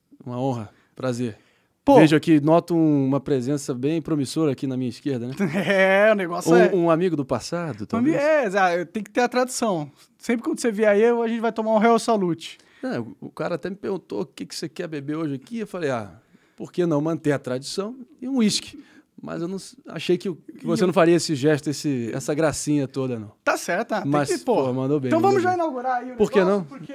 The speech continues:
Speaker 2: pô
Speaker 1: Quem lembra, né? Eu fui, primeira, minha ida no Flow foi, acho que fevereiro de dois mil e vinte e um.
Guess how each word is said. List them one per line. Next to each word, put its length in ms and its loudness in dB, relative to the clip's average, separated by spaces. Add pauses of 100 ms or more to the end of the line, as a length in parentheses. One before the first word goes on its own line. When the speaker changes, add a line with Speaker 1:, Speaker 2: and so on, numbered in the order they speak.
Speaker 2:
pô 300 -4 (260)
Speaker 1:
Quem 160 4
lembra, 380 6
né? 140 4
Eu 100 4
fui, 400 2
primeira, 440 0
minha 220 0
ida 180 2
no 160 0
Flow 320 -2
foi, 520 -4
acho 120 -18
que 60 -20
fevereiro 800 2
de 160 -6
dois 180 -2
mil 80 0
e 60 0
vinte 240 -4
e 60 -4
um. 140 -4